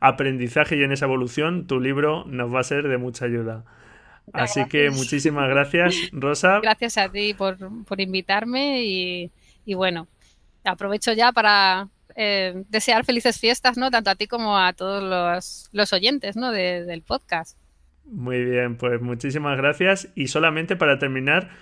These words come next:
Speaker 1: voy a indicar que quien quiera ver tus fotografías y pueda acercarse por Ourense, en Galicia,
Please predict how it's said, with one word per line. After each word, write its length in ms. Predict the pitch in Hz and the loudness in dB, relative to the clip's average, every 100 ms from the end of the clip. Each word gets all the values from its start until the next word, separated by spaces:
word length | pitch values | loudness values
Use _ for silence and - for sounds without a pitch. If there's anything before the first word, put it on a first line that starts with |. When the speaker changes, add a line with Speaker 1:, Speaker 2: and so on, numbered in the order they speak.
| - - | -20 -20
Speaker 1:
voy 320 | - 135 147 156 | -6 0 4 6
a 160 | 156 | 4
indicar 540 | 156 147 131 131 151 180 | 2 0 -2 0 0 0
que 120 | 151 | -4
quien 520 | - 127 123 131 143 | -2 -2 -4 -8 -10
quiera 240 | - 147 156 | -2 2 4
ver 340 | 151 151 139 | 6 4 0
tus 220 | 143 135 | -2 -2
fotografías 840 | 135 135 127 127 127 156 160 196 185 | -2 0 2 2 0 0 2 0 0
y 100 | 143 | -4
pueda 380 | 135 - 139 143 | -4 0 4 4
acercarse 640 | 139 139 151 139 135 139 123 | 2 -2 0 0 0 -2 -2
por 680 | - 131 127 123 123 123 - | -4 0 2 4 4 0 -2
Ourense, 500 | 123 120 135 147 196 | -2 0 -2 0 0
en 180 | 214 143 | 0 0
Galicia, 600 | 120 135 139 175 208 277 | 0 0 0 2 4 0